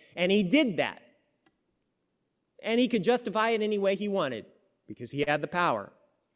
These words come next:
Or if one of his subjects, maybe somebody in his regime, may-, maybe one of his leaders gets in his way, he could, he could heat up a big furnace,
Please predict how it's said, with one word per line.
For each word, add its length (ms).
Or 180
if 100
one 160
of 60
his 180
subjects, 520
maybe 220
somebody 320
in 80
his 180
regime, 760
may-, 160
maybe 200
one 140
of 60
his 140
leaders 420
gets 220
in 100
his 140
way, 360
he 160
could, 240
he 120
could 160
heat 400
up 200
a 120
big 400
furnace, 760